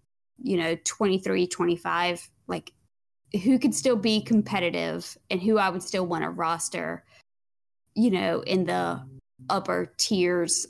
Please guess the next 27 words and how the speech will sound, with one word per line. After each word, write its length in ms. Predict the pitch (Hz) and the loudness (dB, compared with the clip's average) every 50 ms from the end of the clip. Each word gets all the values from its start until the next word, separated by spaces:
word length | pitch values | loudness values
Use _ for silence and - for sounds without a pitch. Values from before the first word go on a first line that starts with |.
| - - | -8 -8
of, 540 | 165 165 160 156 156 156 156 - - - - - | -6 -4 -4 -4 -4 -4 -8 -12 -18 -20 -14 -10
uh, 260 | - - - - - 180 - | -8 -6 -6 -6 -8 -4 -4
the 140 | - - - | -2 0 2
upper 200 | 233 233 233 214 | 0 2 2 2
rounds 400 | 185 175 190 175 175 185 185 180 | 0 2 0 2 2 2 2 0
of 100 | 185 165 | -2 -6
a 40 | 170 | -8
draft. 680 | 170 - 170 170 160 151 147 143 160 - - - - - - _ _ _ _ _ _ _ _ _ _ _ _ _ _ _ _ _ _ | -6 -4 -2 -2 -2 -2 -2 -4 -4 -4 -4 -4 -4 -4 -6 _ _ _ _ _ _ _ _ _ _ _ _ _ _ _ _ _ _
Yeah, 240 | - 220 196 - - | 0 0 0 0 -2
so 360 | - - - 196 165 - - - - _ - | -6 -4 -2 -2 -2 -2 -2 -6 -10 _ -4
years 440 | - 180 180 180 175 - - - | -2 0 0 0 0 0 0 2
two, 200 | - 285 254 240 | 4 6 6 6
year 260 | 226 185 196 170 180 190 | 4 4 2 2 2 0
three. 320 | - - 175 151 - - | -2 -4 -4 -4 -2 -4
So, 140 | 160 - 233 | -2 0 0
yeah, 280 | - 285 - 320 311 - - - _ _ _ _ _ _ _ - | 0 2 2 0 0 -2 -6 -14 _ _ _ _ _ _ _ -6
my 300 | - 220 214 233 240 233 | -2 0 2 2 2 0
draft 320 | 220 214 220 185 190 185 - | 0 0 0 0 0 -2 -2
position 520 | 220 175 175 180 175 - 180 175 165 - - _ _ - | -2 -2 0 0 0 2 2 2 2 0 -6 _ _ 0
does 300 | 208 196 202 190 - 190 | 2 2 2 2 0 0
not, 500 | 180 170 170 170 - - - - - - - - _ _ _ _ _ - | 0 2 2 0 -2 -4 -6 -6 -6 -6 -6 -8 _ _ _ _ _ -6
uh, 320 | 175 170 170 165 160 143 156 - _ _ | -4 -2 -2 -2 -2 -2 -4 -8 _ _
dictate 600 | - 196 185 190 - - 180 170 175 170 - - | -2 -2 -2 -2 -2 -2 0 0 0 0 -2 -4
how 360 | - - - 175 160 160 160 160 180 | -8 -6 -4 -2 0 0 0 -2 -4
my 220 | 180 151 143 151 156 | -4 -4 -4 -4 -4
strategy 520 | - - - - 160 - 151 180 165 - | -4 -4 -2 -2 -2 -4 -4 -6 -6 -6
goes. 380 | - - - - - - - - | -8 -8 -8 -8 -6 -6 -6 -8